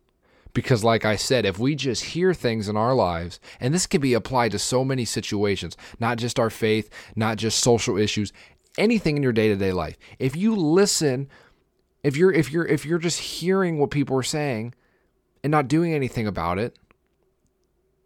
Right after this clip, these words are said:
nothing's gonna be accomplished. But when you listen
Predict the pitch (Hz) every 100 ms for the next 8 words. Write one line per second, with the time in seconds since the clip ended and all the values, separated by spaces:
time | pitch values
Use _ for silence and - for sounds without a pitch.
0 | - 165 147 143 143 143 120 120 110 139
1 | 143 131 87 65 - - _ _ _ _
2 | _ _ _ _ _ _ _ - - 139
3 | 135 131 123 117 110 175 202 135 101 113